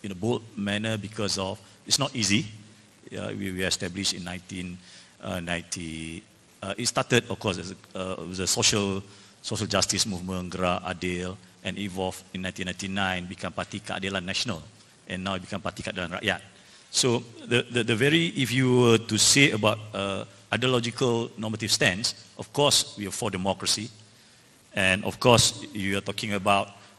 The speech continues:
I'm not here to say that whether we are for market economy or less market economy, but based on what Datuk Seri Anwar Ibrahim said just now, it tells you the very essence of what party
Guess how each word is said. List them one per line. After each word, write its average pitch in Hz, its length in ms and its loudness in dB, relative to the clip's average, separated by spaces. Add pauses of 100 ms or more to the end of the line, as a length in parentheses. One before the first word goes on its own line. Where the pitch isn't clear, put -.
I'm 101 140 -6
not 110 180 -6
here 107 200 -2
to 104 140 -6
say 110 260 4
that 95 280 4
whether 92 240 -4
we 90 120 -8
are 87 80 -6
for 98 540 0 (300)
market 101 320 0
economy 98 680 -2 (100)
or 85 240 -12 (280)
less 98 220 0
market 101 280 2
economy, 95 340 -4
but 95 260 -2 (720)
based 143 260 8
on 104 180 0
what 123 220 10 (180)
Datuk 101 220 -4
Seri 95 160 -4
Anwar 98 80 -4
Ibrahim 95 240 0
said - 280 6
just 98 260 -2
now, 104 320 -2 (400)
it 110 180 -4
tells 135 180 6
you 120 60 2
the 104 80 2
very 110 240 4
essence 98 760 2 (160)
of 92 160 0
what 110 220 4
party 98 380 -2